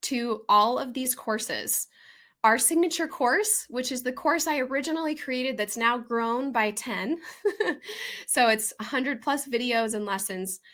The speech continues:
on how to teach online, how to market, how to automate your business,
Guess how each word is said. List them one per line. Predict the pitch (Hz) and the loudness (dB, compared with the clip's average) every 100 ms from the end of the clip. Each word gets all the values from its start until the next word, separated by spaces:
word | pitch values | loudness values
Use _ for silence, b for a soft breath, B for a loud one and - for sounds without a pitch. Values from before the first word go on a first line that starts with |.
| b b | b b
on | 196 | -2
how | 214 214 | 2 4
to | 233 | 2
teach | 233 269 - | -2 -4 0
online, | 269 262 247 240 240 247 B B | 0 2 2 2 0 -2 B B
how | - | -8
to | 196 | -6
market, | 202 214 226 220 220 208 - - _ _ _ - | -2 2 2 2 -2 -4 -6 -16 _ _ _ -2
how | 226 214 | 2 2
to | 214 220 - | 0 -2 4
automate | 208 226 254 240 226 | 6 6 4 2 0
your | 233 | -2
business, | 233 226 226 226 226 - | 0 -2 0 -2 -2 -4